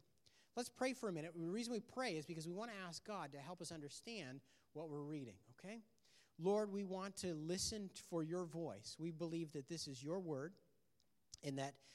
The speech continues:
it is special and unique and that your word can impact our, our lives. In fact, this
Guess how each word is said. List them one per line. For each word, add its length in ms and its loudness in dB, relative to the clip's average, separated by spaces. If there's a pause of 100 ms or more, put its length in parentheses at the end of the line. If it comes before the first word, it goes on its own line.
(220)
it 160 2
is 140 4
special 640 -2
and 180 -4
unique 640 -2
and 160 -2
that 140 -6
your 320 2
word 400 0
can 200 2
impact 520 -8
our, 260 -4
our 160 -2
lives. 540 -6 (400)
In 100 0
fact, 340 0 (200)
this 540 0